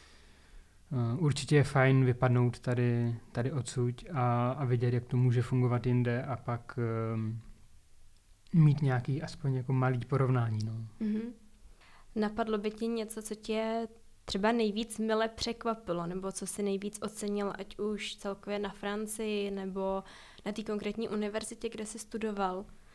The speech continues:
Speaker 2: Protože myslím, že tady s tím se asi hodně jako pojí přesně to nějaký očekávání, takže záleží i třeba asi, s jakým očekáváním tam právě
Speaker 1: Mhm.
Speaker 2: jedeš. Myslím, že
Speaker 1: Mhm.
Speaker 2: od toho se i hodně
Speaker 1: Mhm.
Speaker 2: třeba odvíjí pak nějaký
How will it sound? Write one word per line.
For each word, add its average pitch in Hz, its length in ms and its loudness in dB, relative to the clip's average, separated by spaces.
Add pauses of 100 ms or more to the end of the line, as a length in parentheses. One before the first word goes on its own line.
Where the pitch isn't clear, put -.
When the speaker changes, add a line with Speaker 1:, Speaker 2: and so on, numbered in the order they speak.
(100)
Speaker 2:
Protože 226 280 -2
myslím, 226 240 0
že 226 60 0
tady 220 200 -2
s 214 60 -4
tím 220 160 -4
se - 100 -6
asi 220 180 -4
hodně 214 220 0
jako 214 200 0
pojí 208 240 0
přesně 214 420 -4
to 214 120 -6
nějaký 208 360 -4
očekávání, 202 1080 0 (340)
takže 208 180 -2
záleží 196 400 -2
i - 60 -2
třeba 196 200 -6
asi, 202 200 -6
s - 100 -6
jakým 202 440 0
očekáváním 202 600 -2
tam 196 160 -4
právě 196 260 4
Speaker 1:
Mhm. 127 80 8
Speaker 2:
jedeš. 170 280 2
Myslím, 170 260 2
že 127 80 6
Speaker 1:
Mhm. 135 60 4
Speaker 2:
od 131 80 -2
toho 196 180 -2
se 190 120 -8
i 196 100 -2
hodně 196 220 2
Speaker 1:
Mhm. 120 80 6
Speaker 2:
třeba - 160 2
odvíjí 190 320 0
pak - 180 -10
nějaký 196 400 -4